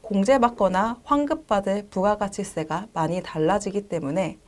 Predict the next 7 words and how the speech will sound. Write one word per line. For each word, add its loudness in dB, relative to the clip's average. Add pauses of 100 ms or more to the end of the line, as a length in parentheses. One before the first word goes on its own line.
(420)
앞으로는 0
이러한 2
내용들에 2
대해서 -2
자세히 -6
살펴보도록 -2
하겠습니다. -4